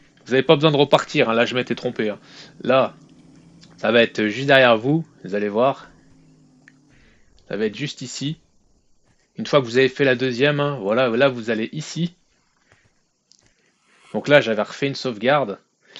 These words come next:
Vous pouvez sauvegarder entre chaque cloche, il n'y a pas de souci, hein. Par contre, il faut vraiment que vous touchiez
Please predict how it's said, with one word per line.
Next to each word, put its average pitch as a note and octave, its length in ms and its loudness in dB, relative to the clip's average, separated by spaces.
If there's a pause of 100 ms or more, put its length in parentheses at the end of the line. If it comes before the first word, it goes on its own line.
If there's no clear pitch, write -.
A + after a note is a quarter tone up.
(300)
Vous A2 60 -8
pouvez E3 260 4
sauvegarder D#3 680 0
entre C#3+ 240 -6
chaque - 280 -6
cloche, - 480 -6
il - 60 -12
n'y G#2+ 40 -2
a A2 40 -4
pas C3+ 140 -2
de - 40 -12
souci, A2 320 -10
hein. G2+ 160 -10
Par - 140 -4
contre, - 180 -6
il - 40 -20
faut A#2+ 100 -4
vraiment C#3 320 -2
que B2+ 60 -4
vous A#2+ 140 -12
touchiez C#3 640 -6